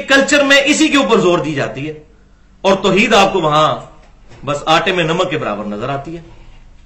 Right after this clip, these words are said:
बिल्कुल इस तरीके से हमारे जो देवबंद मकतबा फिक्र के लोग हैं,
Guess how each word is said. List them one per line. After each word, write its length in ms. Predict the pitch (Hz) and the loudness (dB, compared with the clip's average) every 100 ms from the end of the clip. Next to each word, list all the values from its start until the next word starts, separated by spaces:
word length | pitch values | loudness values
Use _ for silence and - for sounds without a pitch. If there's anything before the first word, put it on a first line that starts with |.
| - - | -20 -8
बिल्कुल 360 | 135 214 240 214 | -2 -2 0 -4
इस 140 | 202 | -4
तरीके 300 | 190 190 202 | -4 -2 -4
से 200 | 202 - - - - - - - - - | -4 -8 -14 -20 -20 -20 -20 -20 -18 -6
हमारे 300 | 156 190 226 | 2 4 4
जो 140 | 220 | 2
देवबंद 400 | 135 180 220 311 | 2 2 2 2
मकतबा 280 | 285 208 247 | 0 0 0
फिक्र 280 | 208 220 - | 0 0 0
के 100 | 196 | 0
लोग 280 | 180 202 185 | 0 0 0
हैं, 360 | 170 165 - | -2 -4 -12